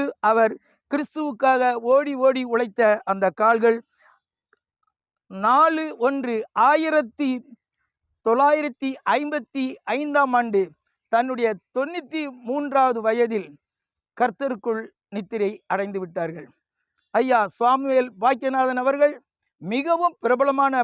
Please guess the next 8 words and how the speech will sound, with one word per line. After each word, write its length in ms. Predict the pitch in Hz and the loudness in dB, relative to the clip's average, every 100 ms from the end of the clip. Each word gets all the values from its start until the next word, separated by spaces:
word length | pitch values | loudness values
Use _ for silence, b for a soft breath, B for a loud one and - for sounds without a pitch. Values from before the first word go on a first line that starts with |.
| 196 | -2
பாடல்களை 520 | 208 240 247 240 226 196 - | 0 0 0 0 0 0 -4
தந்திருக்கிறார்கள். 760 | 202 208 226 185 202 185 165 151 _ _ _ _ | -4 -4 -6 -4 0 0 -2 -12 _ _ _ _
அது 220 | - 196 330 | -4 -4 -2
மட்டுமல்லாமல் 800 | 339 226 240 208 190 180 190 220 233 - _ _ _ - | -6 -6 -6 -2 0 0 -2 -6 -8 -18 _ _ _ -14
இவர்கள் 640 | 165 208 269 233 202 226 269 262 _ _ _ _ _ _ _ _ _ _ - | -6 0 2 2 2 0 -2 -8 _ _ _ _ _ _ _ _ _ _ -10
திருநெல்வேலி 320 | 262 330 330 | -8 -6 -4
மாவட்டத்தில் 560 | 277 247 254 226 226 240 | 0 2 0 -4 -6 -4
உள்ள, 180 | 226 | 0